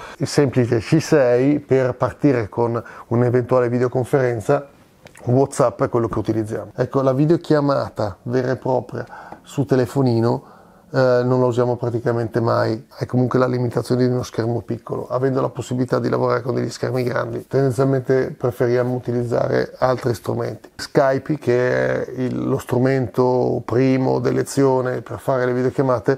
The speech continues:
non amo usarlo, ha una grandissima compressione video. Nel momento in cui tu condividi anche un documento, fai fatica a, a leggerne i dettagli. Abbiamo privilegiato altri strumenti.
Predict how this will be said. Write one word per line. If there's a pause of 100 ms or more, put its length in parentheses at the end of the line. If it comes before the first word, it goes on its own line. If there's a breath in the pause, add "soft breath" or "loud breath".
(360 loud breath)
non
amo
usarlo,
ha
una
grandissima
compressione
video.
Nel
momento
in
cui
tu
condividi
anche
un
documento,
fai
fatica
a,
a (260 loud breath)
leggerne
i
dettagli. (320 loud breath)
Abbiamo
privilegiato
altri
strumenti.